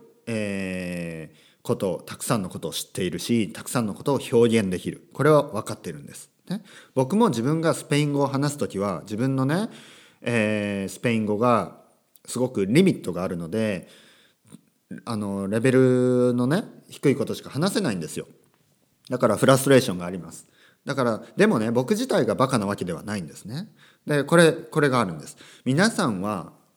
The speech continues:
インテレクチャルな人がほとんどだと思いますね、ほとんど。でも、あの、日本語をね、聞くためには少しボキャブラリーの数を減らしたり、文法の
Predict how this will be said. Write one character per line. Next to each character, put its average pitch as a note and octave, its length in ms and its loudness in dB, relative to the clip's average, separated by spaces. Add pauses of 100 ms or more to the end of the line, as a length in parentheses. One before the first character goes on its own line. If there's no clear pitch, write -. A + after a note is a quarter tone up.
(160)
イ C#3 80 0
ン A#2+ 60 -2
テ B2+ 120 4
レ A2+ 80 4
ク - 80 -6
チ - 100 -6
ャ F2+ 40 0
ル E2+ 80 -8
な D#2 80 -10
人 - 280 -16 (1120)
が A2+ 120 -4
ほ C3+ 120 4
と D#3 160 8
ん A#2+ 40 4
ど F#2+ 100 -2
だ D2 80 -10
と - 100 -14
思 D2+ 140 -12
い - 40 -16
ま - 120 -20
す - 160 -20
ね、 C3+ 100 -4
ほ D3+ 140 -2
と A#2 120 2
ん F2 60 -6
ど。 - 240 -14 (800)
で F#3+ 140 0
も、 A3 400 0
あ C3 100 0
の、 A2+ 240 0
日 A#2+ 120 0
本 B2+ 180 0
語 A#2 220 2
を A2+ 60 0
ね、 E3 200 -4 (140)
聞 - 140 -20
く C3+ 120 -4
た C3 120 -2
め C#3 140 -2
に B2+ 100 0
は D3 320 -2
少 - 220 -4
し - 360 -6 (400)
ボ A#2 140 0
キ A#2+ 120 0
ャ A2+ 60 2
ブ A2 100 2
ラ G2+ 100 -2
リ F#2 100 -4
ー D#2 40 -8
の E2 100 -10
数 F#2+ 340 -2
を D2+ 160 -8
減 G#2 120 -6
ら G#2+ 120 -2
し - 80 -12
た D#3 140 0
り、 A2 340 -2 (420)
文 A#2+ 380 -2
法 A#2+ 220 4
の C#3+ 340 0